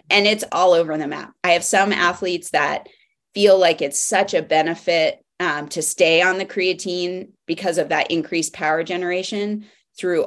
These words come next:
all phases of their training that they could care less about the water weight. And then I have other athletes which, who will just use creatine during a strength phase, right? So they're increasing their power generation, they're increasing their muscle mass,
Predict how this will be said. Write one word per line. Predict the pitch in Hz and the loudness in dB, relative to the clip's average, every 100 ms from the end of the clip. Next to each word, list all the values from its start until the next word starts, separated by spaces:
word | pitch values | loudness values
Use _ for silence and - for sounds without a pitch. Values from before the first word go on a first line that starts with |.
| - | 2
all | 160 165 | 4 4
phases | 165 180 175 175 175 | 2 0 0 -2 -4
of | 170 156 | -4 -2
their | 160 156 | -2 -4
training | - 151 160 202 175 | -4 -6 -4 -4 -2
that | 147 | -2
they | 156 151 | 0 0
could | 160 - | -4 -6
care | 151 139 | -4 -4
less | 147 147 - | -4 -6 -8
about | - - | -8 -6
the | - | -6
water | - - - | -6 -6 -6
weight. | - - _ - - | -6 -8 _ -20 -4
And | 208 | 0
then | 403 | 2
I | - | 4
have | 185 - | 2 2
other | - 214 226 | 0 0 0
athletes | 98 165 170 165 160 | 0 -4 -4 -8 -6
which, | 160 156 - | -6 -6 -6
who | 185 170 | -6 -4
will | 160 | -4
just | 156 151 160 | -4 -4 -4
use | 160 156 151 - | -4 -4 -4 -10
creatine | - 165 165 156 151 151 151 | -8 -2 0 0 0 -4 -4
during | 151 147 147 | -6 -6 -10
a | 143 | -10
strength | - 165 165 - | -6 -6 -6 -6
phase, | 247 240 320 - - _ _ | -2 0 0 -6 -16 _ _
right? | - 160 - | 0 0 0
So | - | -4
they're | 156 143 - - | 0 0 -2 -2
increasing | 247 220 226 214 202 | 0 0 0 0 -2
their | 180 | -4
power | 185 180 170 | -4 -2 -2
generation, | 170 165 165 160 - 156 | -2 -6 -6 -6 -6 -6
they're | 156 156 - | -6 -8 -6
increasing | 208 220 214 202 190 170 | -6 -4 -4 -4 -4 -6
their | 160 160 151 _ _ | -4 -4 -8 _ _
muscle | 165 165 - 208 | -6 -4 -4 -4
mass, | 214 240 330 - | -4 -4 -8 -12